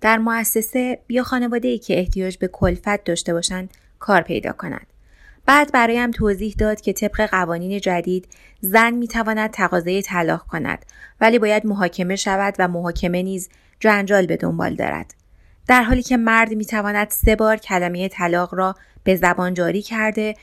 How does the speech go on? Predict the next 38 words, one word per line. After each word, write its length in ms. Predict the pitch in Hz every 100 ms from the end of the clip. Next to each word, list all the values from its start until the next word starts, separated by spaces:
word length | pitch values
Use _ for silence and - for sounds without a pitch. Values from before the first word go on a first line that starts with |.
| - -
و 100 | 247
خود 320 | 247 - 262 254
را 100 | 240
به 120 | 208
راحتی 360 | 196 180 202
از 180 | 196 190 -
قید 280 | 185 180 175
و 80 |
بند 340 | 175 208 226 220 220 - _
تعهد 580 | - 202 190 190 254 254
زناشویی 580 | 233 214 208 - 202 202
آزاد 380 | 180 170 170 160
کند 400 | - - - - - _ - - 226
و 100 | 220
حتی 420 | 220 220 226 202
نفقه 460 | 202 202 208 202
هم 300 | 220 240 220
نپردازد. 640 | 185 - 135 - - - - _ _ _ _
سپس 400 | - 302 294 285
از 180 | 269 233
من 140 | 240 240
پرسید 440 | 214 202 - 208 -
آیا 200 | 233 226
به 120 | 202
خوبی 340 | - 185 196
متوجه 500 | 190 185 175 175 190
شدم 600 | 185 175 165 202 214 214
یا 200 | 196 170
نه. 160 | 156 - - _ _ _ _
جواب 380 | - 233 233 233
دادم: 400 | 240 233 226 220 - _ 240
"نه، 240 | 240 226
نمی‌فهمم. 760 | 214 233 214 - 180 180 160 185 _ - - -
چطور 320 | 254 285 294
ممکن 320 | 269 233 220
است 160 | 214 -
که 60 |
کوچکترین 600 | 202 208 214 202 196 196